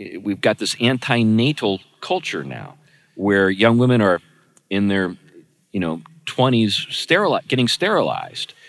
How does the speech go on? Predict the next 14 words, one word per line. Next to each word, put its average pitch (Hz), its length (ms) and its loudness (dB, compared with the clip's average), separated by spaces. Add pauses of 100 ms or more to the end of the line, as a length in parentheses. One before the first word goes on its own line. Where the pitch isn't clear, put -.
(180)
because - 260 0
they 113 120 2
can't 139 300 0 (200)
bear 170 480 2
the 135 160 2
thought 147 380 2
of 85 180 -4
bringing 127 420 2
a 92 100 -2
human 123 340 0
being 107 320 0
into 95 200 -6
the 90 120 -6
world. 87 440 -4